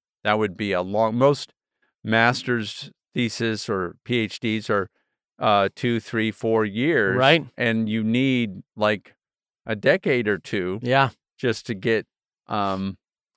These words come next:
Speaker 1: well, like, on box turtles, you need to le-, uh, wait at least eight years or so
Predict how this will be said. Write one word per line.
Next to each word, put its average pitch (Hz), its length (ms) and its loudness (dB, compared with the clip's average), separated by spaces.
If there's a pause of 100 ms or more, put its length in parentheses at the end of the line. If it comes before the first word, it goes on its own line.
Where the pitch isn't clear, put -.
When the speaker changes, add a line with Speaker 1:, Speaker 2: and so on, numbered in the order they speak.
Speaker 1:
well, 110 140 2
like, 101 180 2
on 92 180 -2
box 120 360 -2
turtles, 98 320 -2
you 107 100 -4
need 104 200 -4
to 98 80 -8
le-, 110 340 -4 (220)
uh, 95 180 0
wait 113 280 0
at 90 160 -8
least 147 380 -4 (640)
eight 139 200 0
years 104 480 0
or 104 160 -6
so 110 400 2